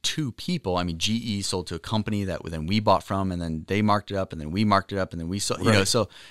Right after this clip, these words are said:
Speaker 1: it, you know, now, um, you know, some of the manufacturers in the United States, they can sell direct and
Speaker 2: Mm-hmm.
Speaker 1: have those higher margins that,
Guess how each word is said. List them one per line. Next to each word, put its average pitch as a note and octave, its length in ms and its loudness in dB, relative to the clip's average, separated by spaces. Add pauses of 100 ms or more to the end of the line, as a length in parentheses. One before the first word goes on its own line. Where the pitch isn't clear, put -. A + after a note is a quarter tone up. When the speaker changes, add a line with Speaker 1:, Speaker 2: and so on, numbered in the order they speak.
(160)
Speaker 1:
it, B2 180 2
you C3+ 60 4
know, F#2+ 140 2
now, G2+ 760 0 (120)
um, F2+ 540 -2 (120)
you A#2 140 -2
know, F2 220 -2 (160)
some - 220 -2
of G#2 40 0
the F#2+ 60 0
manufacturers F#2+ 480 -2
in F2+ 40 -4
the F2 40 -4
United D#2+ 100 -6
States, C3 340 -4
they A2 160 0
can G2+ 220 -2
sell B2 400 0
direct G2 600 -6
and F#2 180 -4
Speaker 2:
Mm-hmm. G#2 180 2
Speaker 1:
have G#2 320 0
those F#2+ 220 -6
higher F#2+ 260 -6
margins F#2+ 460 -2
that, F2+ 200 -2